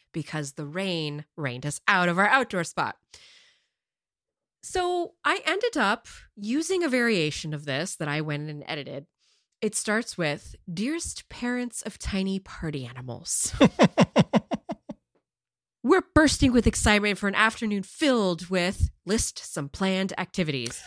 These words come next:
Speaker 2: <laughs>
Speaker 1: "all designed to unleash the inner party beast in your little ones. However," okay, and this one, Andy, is where I'm about to ask you your opinion.
Speaker 2: <laughs>
Speaker 1: Listen closely.
Speaker 2: I'm stealing
Speaker 1: "Howe-,
Speaker 2: myself.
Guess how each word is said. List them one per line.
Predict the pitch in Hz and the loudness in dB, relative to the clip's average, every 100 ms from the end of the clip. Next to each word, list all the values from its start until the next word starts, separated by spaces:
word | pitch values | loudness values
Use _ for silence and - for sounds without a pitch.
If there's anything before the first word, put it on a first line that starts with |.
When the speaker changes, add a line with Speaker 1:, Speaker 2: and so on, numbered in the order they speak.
| 370 | 2
Speaker 2:
<laughs> | - - | 2 4
Speaker 1:
"all | 294 403 | 6 6
designed | 254 254 269 277 285 294 | 2 0 2 2 2 0
to | 285 - 247 | -2 -6 -4
unleash | 185 185 262 - | -2 -2 -4 -4
the | - - | -6 -2
inner | 254 302 | 0 0
party | - 214 214 | 0 0 0
beast | 196 202 202 190 | -2 -4 -6 -6
in | 170 | -4
your | 170 | -4
little | 151 147 139 | -4 -6 -6
ones. | 123 101 117 - - - - - | -8 -12 -14 -18 -18 -20 -20 -6
However," | - 311 - 175 156 131 110 _ - | 0 2 4 2 2 -2 -4 _ -14
okay, | - 147 - | -10 -10 -8
and | 143 | -4
this | 165 - | -4 -2
one, | 202 | -2
Andy, | 190 196 202 | 0 0 0
is | 185 | 0
where | 160 | 0
I'm | 151 | -2
about | 151 147 | 0 0
to | - 151 | 2 0
ask | 147 - | 4 2
you | 147 | 4
your | 147 | 0
opinion. | - 160 139 127 131 | 0 -2 0 0 0
Speaker 2:
<laughs> | |
Speaker 1:
Listen | 143 - 190 | 0 0 0
closely. | 139 156 - 101 143 127 - - _ - | 0 0 -2 -6 -8 -10 -16 -20 _ -2
Speaker 2:
I'm | 95 | 0
stealing | 87 - 156 156 143 | 2 6 8 8 8
Speaker 1:
"Howe-, | 107 | 8
Speaker 2:
myself. | 370 - 381 403 | 10 8 6 -2